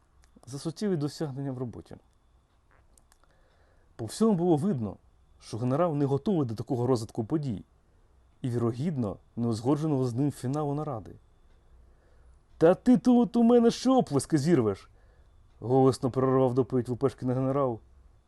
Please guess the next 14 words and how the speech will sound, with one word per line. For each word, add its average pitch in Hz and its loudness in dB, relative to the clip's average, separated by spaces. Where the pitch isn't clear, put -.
нервово 127 4
перебираючи 123 0
на 120 -8
столі 139 -6
папери. - -12
«Який 135 2
орган? 131 2
Посада?» — 135 4
продовжив 110 -4
він, 160 -4
звертаючись 147 2
до 135 -2
німілого 147 -2
Віктора. 101 -8